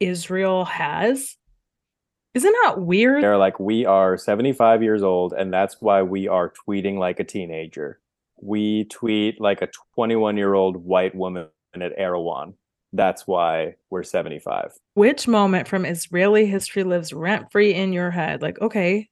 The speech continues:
Speaker 1: are they just tweet, like, are they just looking up, like,
Speaker 2: Oh,
Speaker 1: what
Speaker 2: I would
Speaker 1: twit-
Speaker 2: say, uh, the moments where you stole all of those houses and now live rent-free in them.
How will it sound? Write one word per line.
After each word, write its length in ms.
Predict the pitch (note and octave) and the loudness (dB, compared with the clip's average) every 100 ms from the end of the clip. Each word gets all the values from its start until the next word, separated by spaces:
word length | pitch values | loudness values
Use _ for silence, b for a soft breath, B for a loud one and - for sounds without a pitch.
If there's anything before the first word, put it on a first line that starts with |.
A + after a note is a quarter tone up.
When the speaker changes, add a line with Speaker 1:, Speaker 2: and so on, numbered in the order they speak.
| _ | _
Speaker 1:
are 100 | F#3 | -2
they 120 | G3 | 0
just 280 | G#3+ A#3 - | 2 -2 -6
tweet, 340 | - F#3+ G#3 | -6 -2 -2
like, 140 | G3 F3+ | -2 0
are 140 | F3 | 0
they 160 | F#3+ G#3 | 2 2
just 380 | A3 G#3+ - - _ _ _ _ _ | 2 -2 -4 -18 _ _ _ _ _
looking 400 | F#3 F3+ F#3+ G#3 | -4 -2 0 -2
up, 300 | G3 F#3+ F#3 | 0 0 -2
like, 160 | F3 E3 | -4 2
Speaker 2:
Oh, 200 | A#2 A#2 | 6 6
Speaker 1:
what 120 | G2 | 6
Speaker 2:
I 100 | G#2 | 6
would 140 | C3+ D3 | 6 2
Speaker 1:
twit- 180 | F#3+ | 2
Speaker 2:
say, 500 | C#3 B2 A#2 A2+ G#2+ - _ | 4 6 6 6 2 -4 _
uh, 420 | G#2+ G#2 G2+ G2 - - _ _ | 2 6 6 4 2 -12 _ _
the 180 | A2 A#2 | 2 4
moments 580 | A2 G#2+ A#2+ B2+ B2 - | 6 4 4 4 2 -2
where 160 | A2 G#2+ | 0 2
you 180 | G#2+ | 2
stole 540 | G2+ - - G#2+ A2 A2 | -2 -8 2 4 6 6
all 260 | - G#2 | 6 4
of 140 | G#2+ G2 | 4 2
those 260 | G2 F#2 | 2 0
houses 840 | - - G2 A2+ B2 D#3+ G3 - _ _ _ _ | -2 2 2 4 4 2 0 -12 _ _ _ _
and 180 | G#2+ G#2+ | -4 -2
now 260 | G#2+ A2 G#2 | 2 4 4
live 280 | A2 G#2 | 4 2
rent-free 600 | F#2 G#2 G2 - G#2+ G#2 | 2 -2 -2 -6 -2 0
in 120 | F2 E2 | -2 -4
them. 280 | D2 A#1+ | -8 -10